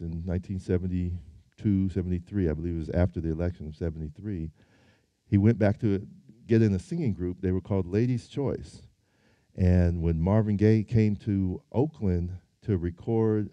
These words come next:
a live concert, they recruited Ladies' Choice to be the backup singers.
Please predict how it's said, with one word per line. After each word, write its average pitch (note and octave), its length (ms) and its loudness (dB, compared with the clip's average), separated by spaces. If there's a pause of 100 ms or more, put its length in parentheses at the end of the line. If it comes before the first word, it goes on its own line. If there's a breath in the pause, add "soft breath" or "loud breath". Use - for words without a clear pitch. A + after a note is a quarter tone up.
a E2+ 60 -4
live B2 420 -2
concert, E2 600 -4 (480)
they F#2+ 140 4
recruited F#2+ 800 -2
Ladies' F#2 380 -2
Choice F2 560 -2 (260)
to G2 80 -4
be F2+ 120 0
the E2+ 100 -2
backup F#2 420 0
singers. - 560 -10